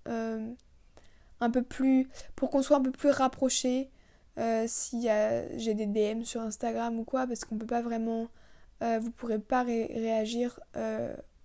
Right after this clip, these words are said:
au, au podcast directement, à part sur Apple Podcast, je crois, où on peut mettre des commentaires. Vous devez aussi retenir juste que je serai votre hôte et que je m'appelle Clara,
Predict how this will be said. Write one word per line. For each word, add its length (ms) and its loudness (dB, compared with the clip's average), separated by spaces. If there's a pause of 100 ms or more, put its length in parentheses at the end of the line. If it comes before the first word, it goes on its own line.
(100)
au, 340 -2 (680)
au 100 -6
podcast 680 -4
directement, 640 -4 (100)
à 80 -8
part 180 -6
sur 180 -8
Apple 280 -6
Podcast, 560 -8
je 80 -6
crois, 240 -8
où 100 -6
on 60 -8
peut 120 -12
mettre 140 -6
des 100 -8
commentaires. 640 -12 (1400)
Vous 200 2
devez 280 4
aussi 240 0
retenir 400 0
juste 380 -4
que 500 -2 (100)
je 140 -8
serai 220 -2
votre 380 -4
hôte 520 -2 (140)
et 140 -6
que 160 -6
je 100 -4
m'appelle 300 -4
Clara, 420 -8